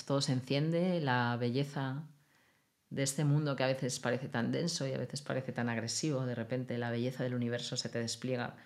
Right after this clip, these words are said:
y, y te impacta y te deja sin aliento cada, en muchos momentos. Y, y si caemos, pues volvemos, pero,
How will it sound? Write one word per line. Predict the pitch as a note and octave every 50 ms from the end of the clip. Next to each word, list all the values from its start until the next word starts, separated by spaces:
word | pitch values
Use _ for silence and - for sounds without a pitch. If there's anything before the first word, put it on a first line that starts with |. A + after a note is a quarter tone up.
| - - - - - - - _ _ _ _ _ _ _ _
y, | - C#3+ C#3 B2+ B2 A#2+ A#2+ A2+ A2+ A2+ A#2 A#2 A2+ B2 B2+ - - - - -
y | D#3+ D3+
te | C#3+ C3+
impacta | C3 C3 A#2+ - C3+ C3+ C3+ - - - C3+ B2 B2 A#2+ B2 C3+ D#3+ D#3 - - _ _ _ _ _ _ _ _ _ _ _ _ _ _ _ _ _ _ _ _ _ _ _ _ _ _ _ _ _ _ _ _ _
y | - - C#3+
te | C3+
deja | B2+ C#3 C#3 -
sin | D#3+ E3 F3 D#3
aliento | C3+ B2+ C3+ C#3 C#3 D#3+ E3 G3 A3+ A#3+
cada, | - D#3 C#3 B2+ B2+ B2+ A#2+ B2 A#2+ A#2+ A#2+ A#2+ A#2 - - - - - -
en | - C3+
muchos | C3 C#3+ C#3+ D3 D3
momentos. | C#3+ C#3 B2+ C3 C3+ D3 C#3+ F3+ F3+ F#3 - - - - - _ _ _ _ _ _ _ _ _ - _ _ _ _ _ _ _ _ _ _ _ -
Y, | D3 C#3 C3 B2 A#2 - - - -
y | C3+
si | - - C3
caemos, | - B2+ B2+ C#3 D#3+ E3+ F3+ A3 -
pues | - - - B2 -
volvemos, | - A#2+ A#2 A2+ C3 B2+ A#2+ B2+ - - - -
pero, | - F2+ A#2+ A2+ - - -